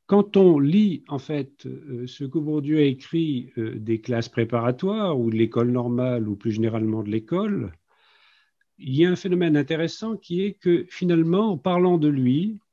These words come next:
il parle des autres. C'est-à-dire que, euh, euh, c'est comme si, en parlant de sa propre trajectoire, il objectivait celle des autres, hein. Euh, comme si, et là on pourrait, euh,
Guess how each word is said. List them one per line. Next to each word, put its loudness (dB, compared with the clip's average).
il -2
parle 0
des 2
autres. -2
C'est-à-dire -2
que, 0
euh, 2
euh, -4
c'est 0
comme 4
si, 2
en 2
parlant 0
de -2
sa -4
propre -4
trajectoire, -4
il 0
objectivait 4
celle -4
des 4
autres, 2
hein. 0
Euh, -6
comme 10
si, 4
et 4
là 6
on 4
pourrait, -2
euh, -8